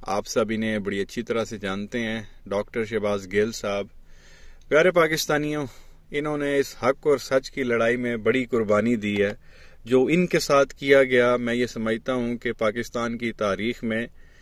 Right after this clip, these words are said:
किसी भी सियासतदान के साथ नहीं किया गया। जो मामलात इनके साथ किए गए, जिस तरह से जो है वो इनको गिरफ्तार किया गया, बरहना किया गया, टॉर्चर किया गया, इनका एक जबड़ा तोड़ दिया गया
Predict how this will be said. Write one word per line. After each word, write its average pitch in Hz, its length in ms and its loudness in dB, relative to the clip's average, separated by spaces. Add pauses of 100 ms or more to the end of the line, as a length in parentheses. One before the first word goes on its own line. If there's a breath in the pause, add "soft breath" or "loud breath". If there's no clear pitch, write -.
(160 soft breath)
किसी 185 240 0
भी 170 140 -2
सियासतदान 120 640 2
के 117 120 -2
साथ 113 280 0
नहीं 117 200 0
किया 107 220 2
गया। 107 160 2
जो 104 140 -2
मामलात 104 480 0
इनके 107 240 -4
साथ 104 200 0
किए 104 320 -4
गए, 101 200 2
जिस 104 260 -8
तरह 104 180 0
से 101 200 -4
जो 92 160 -2
है 98 120 -2 (640 soft breath)
वो 120 80 2
इनको 117 260 0
गिरफ्तार 110 560 2
किया 110 300 2
गया, 104 280 2
बरहना 104 500 0
किया 104 320 0
गया, 101 280 2
टॉर्चर 123 540 2
किया 110 320 4
गया, 104 280 2
इनका 101 280 -2
एक 95 220 -2
जबड़ा 123 360 4
तोड़ 117 280 2
दिया 107 340 4
गया 104 320 2